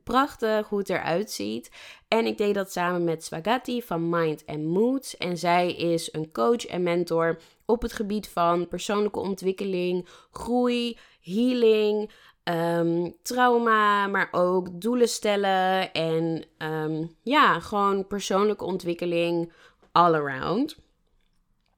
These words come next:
Nou, en ik doe dus money mindset coaching. Dus samen hebben we onze krachten gebundeld om dit event neer te zetten. En het idee was om een event te creëren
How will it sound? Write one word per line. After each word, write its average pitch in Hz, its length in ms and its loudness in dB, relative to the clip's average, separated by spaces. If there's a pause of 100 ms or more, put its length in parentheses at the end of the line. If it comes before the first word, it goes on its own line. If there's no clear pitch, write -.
(140)
Nou, 135 220 -2
en 123 60 -6
ik 165 180 -4
doe 147 120 -6
dus 151 360 -4
money 170 360 0
mindset 240 580 2
coaching. 226 520 0
Dus 196 200 -4
samen 226 360 4
hebben 190 200 -2
we 190 80 -4
onze 180 240 -8
krachten 208 380 -2
gebundeld 175 640 -2
om 170 380 -2 (180)
dit 165 260 -4
event 151 500 -6 (300)
neer 170 260 2
te 160 100 -6
zetten. 170 480 0 (360)
En 196 360 0
het 185 160 -6
idee 185 440 0
was 226 320 -2
om 185 400 2
een 170 140 -4
event 196 460 -2
te 254 80 -8
creëren 190 720 0